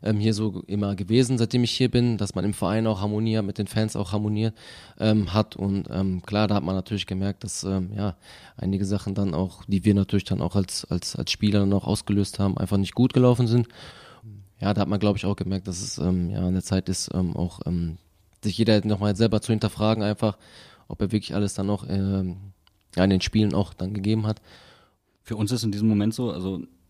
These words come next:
Speaker 2: nicht nur zwischen Mannschaft und Fans, so ein klein wenig was kaputt gegangen. Auch viele Fans hat das irritiert, also,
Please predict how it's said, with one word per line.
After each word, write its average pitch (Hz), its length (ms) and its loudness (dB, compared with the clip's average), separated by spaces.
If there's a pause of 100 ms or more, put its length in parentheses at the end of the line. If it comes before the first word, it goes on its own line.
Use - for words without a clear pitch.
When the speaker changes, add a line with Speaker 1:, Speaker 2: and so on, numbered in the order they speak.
(140)
Speaker 2:
nicht 101 160 -4
nur 104 80 -4
zwischen 101 240 -6
Mannschaft 104 320 -2
und 95 80 -6
Fans, 113 340 -2
so 113 60 -4
ein 98 60 -2
klein 117 280 -2
wenig 123 180 -2
was 117 120 -4
kaputt 120 280 -6
gegangen. 123 260 -4
Auch 101 100 -4
viele 117 220 -4
Fans 120 400 -2
hat 120 100 -4
das 113 100 -4
irritiert, 123 800 0
also, 104 360 0